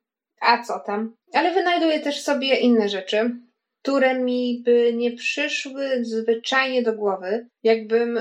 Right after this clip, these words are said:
e, nie była sama w domu. Wiecie, jak to jest, że człowiek sobie czasami znajduje zajęcie, bo uważa, że to jest teraz najważniejsze, żeby zrobić, wszystko inne jest, y, w odstawkę, bo teraz ważne jest to, co mi właśnie przyszło do głowy.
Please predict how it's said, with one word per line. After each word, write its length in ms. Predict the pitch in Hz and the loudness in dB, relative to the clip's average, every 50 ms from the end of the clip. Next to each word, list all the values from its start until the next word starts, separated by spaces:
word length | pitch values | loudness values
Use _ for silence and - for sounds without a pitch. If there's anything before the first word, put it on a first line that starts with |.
| - - - | -6 -4 -2
e, 200 | - 214 220 220 | 0 0 2 2
nie 140 | 233 247 247 | 4 2 2
była 200 | 240 254 277 277 | 2 0 -4 -4
sama 260 | - - 302 302 311 | -4 -6 -8 -6 -4
w 80 | 294 | 0
domu. 280 | 247 240 202 233 - - - _ _ _ | 0 0 0 0 -6 -12 -18 _ _ _
Wiecie, 260 | 233 240 226 226 214 | 0 0 0 2 0
jak 180 | 202 202 202 - | -4 -6 -6 -6
to 100 | - 202 | -6 -6
jest, 400 | 185 170 - - - - _ - | -6 -6 -6 -8 -14 -14 _ -8
że 280 | 220 220 233 226 233 | -6 -4 -2 -2 -2
człowiek 340 | 226 233 285 285 294 285 285 | -4 -6 -8 -8 -8 -8 -10
sobie 200 | - - 247 269 | -10 -10 -8 -8
czasami 380 | 254 254 240 - 262 254 254 240 | -8 -8 -8 -4 -4 -2 -2 0
znajduje 400 | 226 240 240 233 240 240 233 226 | 0 0 0 2 2 0 0 0
zajęcie, 520 | 233 220 208 208 208 214 214 208 - 277 285 311 339 - _ _ | -2 -2 -4 -2 -4 -4 -6 -6 -8 -8 -8 -10 -10 -14 _ _
bo 180 | - 226 240 247 | -4 -2 0 0
uważa, 480 | 247 247 262 254 254 254 254 254 254 | 2 2 2 0 2 0 0 0 0
że 520 | 247 220 220 226 226 233 233 226 226 233 233 240 240 226 226 - _ _ _ _ | -2 0 0 0 2 2 0 -2 -2 -4 -6 -6 -8 -10 -10 -12 _ _ _ _
to 80 | - 226 | 0 0
jest 180 | 220 220 - - | 0 0 0 -2
teraz 240 | 214 196 202 196 | -2 -2 -2 -6
najważniejsze, 680 | 214 196 196 196 196 185 - 196 190 196 196 - 240 247 | -8 -10 -10 -10 -10 -10 -10 -10 -10 -10 -6 -4 -4 -2
żeby 200 | 233 220 208 202 | -2 -4 -4 -6
zrobić, 420 | 196 - 190 185 185 233 277 277 | -6 -6 -6 -6 -4 -6 -8 -10
wszystko 400 | - - 220 214 - - - - | -6 -6 -6 -6 -6 -8 -10 -8
inne 420 | - - 214 220 214 208 202 202 202 | -6 -4 -4 -4 -4 -4 -4 -4 -4
jest, 400 | 202 202 202 - - - _ - | -4 -4 -6 -8 -14 -12 _ -4
y, 200 | 208 208 208 202 - | -4 -4 -4 -4 -6
w 60 | - | -8
odstawkę, 680 | 208 202 - - - 185 170 - - - 233 285 330 - - _ _ _ _ _ _ _ _ | -8 -8 -10 -8 -6 -6 -6 -8 -4 -4 -4 -4 -4 -6 -12 _ _ _ _ _ _ _ _
bo 60 | - 214 | -14 -10
teraz 360 | 214 262 262 254 247 233 233 | -8 -6 -4 -4 -4 -2 -2
ważne 280 | 240 247 240 240 233 | -4 -4 -2 -2 -2
jest 160 | 220 220 - - | -2 -4 -4 -8
to, 100 | 269 262 | -8 -6
co 120 | - 247 | -2 0
mi 120 | 226 220 | 0 0
właśnie 320 | 202 202 202 - - 214 202 | 0 -2 -6 -8 -8 -8 -8
przyszło 360 | - - - 233 220 240 214 | -10 -8 -8 -4 -2 -2 -2
do 160 | 202 214 202 | -2 -2 -6
głowy. 300 | 196 196 208 - - 220 | -6 -10 -14 -16 -16 -18